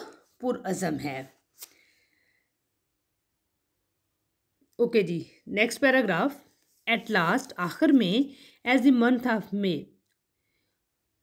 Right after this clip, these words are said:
nineteen twenty was drawing to its close, कि जब उन्नीस सौ बीस में जो मई का महीना था वो ख़त्म हो रहा था, the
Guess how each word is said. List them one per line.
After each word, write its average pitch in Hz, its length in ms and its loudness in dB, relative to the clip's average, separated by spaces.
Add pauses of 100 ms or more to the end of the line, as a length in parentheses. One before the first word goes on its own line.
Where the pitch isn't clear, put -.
(800)
nineteen 254 580 4
twenty 214 480 0
was 240 320 -2
drawing 233 340 2
to 262 160 4
its - 220 -4
close, 151 440 -4 (1160)
कि 240 40 -8
जब 240 180 2
उन्नीस 254 280 0
सौ 262 120 2 (100)
बीस 233 360 0
में 220 360 -2 (440)
जो 233 140 -2
मई 233 220 6
का 285 140 2
महीना 185 420 0
था 233 340 -4 (260)
वो 240 80 -2
ख़त्म 285 320 4
हो 208 200 4
रहा 165 180 0
था, 220 160 -2
the 196 120 -8